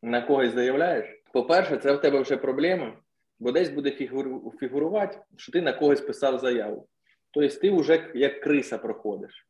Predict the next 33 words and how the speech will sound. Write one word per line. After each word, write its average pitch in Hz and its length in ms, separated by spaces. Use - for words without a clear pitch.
Раз. 113 400
По-друге, 147 720
узнається, 156 500
що 143 120
ця 170 220
заява 151 460
про 143 380
те, 175 100
що 156 120
хтось 160 280
терся 160 420
об 127 120
тебе 139 220
геніталіями. 127 680
Ти 170 200
це, 196 280
ти 196 180
вже, 190 220
м, 185 360
теж 214 200
якби 147 320
не 131 100
хороша 123 520
вісточка. - 500
Якби 151 260
всі 185 240
ці 156 140
аргументи 156 500
в 110 100
тюрмі 147 260
тобі - 640
не 139 100
поможуть. 107 600